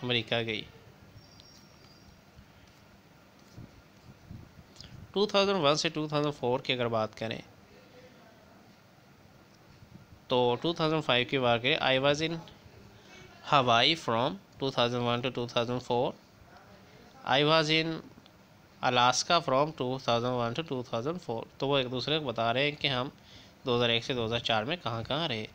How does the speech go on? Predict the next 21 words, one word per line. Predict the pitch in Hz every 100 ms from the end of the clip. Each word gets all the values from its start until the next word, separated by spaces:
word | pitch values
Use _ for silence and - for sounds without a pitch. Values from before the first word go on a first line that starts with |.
| - - - -
"So | - 185
you | 170 175
were | 180 175 165
in | 160 147 - -
Alaska | 135 123 123 - 143 131 131 - - -
while | 139 135 135
I | 127 123
was | 127 123
in | 147 214 - - - - - 127
Hawaii," | 117 113 101 - - - - -
कहता | 147 151 190
है | 180
कि |
तुम | 175 165
अलास्का | 165 123 117 - 151
में | 147 147
थे | 143 139
जबकि | 131 110 - 120
मैं | 139 247 - - - - -
हवाई | 117 110 110
में। | 104